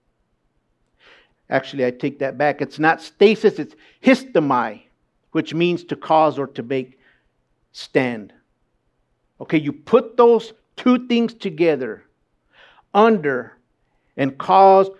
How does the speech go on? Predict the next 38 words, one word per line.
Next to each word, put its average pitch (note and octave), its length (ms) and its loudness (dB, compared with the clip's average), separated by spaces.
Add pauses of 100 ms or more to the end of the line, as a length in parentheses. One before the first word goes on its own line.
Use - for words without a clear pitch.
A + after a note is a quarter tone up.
(140)
to C#3+ 80 -6
make F3+ 360 0
one D#3 380 0 (220)
to C#3+ 120 -4
stand. C#3+ 720 -2 (1120)
Well, D3 140 2
the C#3+ 100 2
root G#3 300 -2
word F#3+ 240 6
of C3 120 -2 (380)
hypostasis D#3 840 -2
is B2+ 100 -10
where C3+ 220 -4
we D3+ 160 -8
get D3 160 -2
our C#3+ 140 2
word B2 340 -6
for A2 340 -14 (240)
cross. - 540 -10 (880)
The C#3+ 80 -8
cross, G#3+ 440 4
the E3 100 -2
cross A#3+ 380 2 (200)
where G3 160 6
Jesus G#3+ 480 0 (220)
died G#3 280 6
at, G3 160 2
it's F#3+ 120 2
the E3+ 100 0
cross C4+ 440 4
that - 200 -2
causes C4+ 560 2
us F#3+ 220 2 (220)
to E3 100 -2
stand, F3+ 600 0 (120)
and F3+ 140 -2
we F#3 100 -4
stand A3 460 0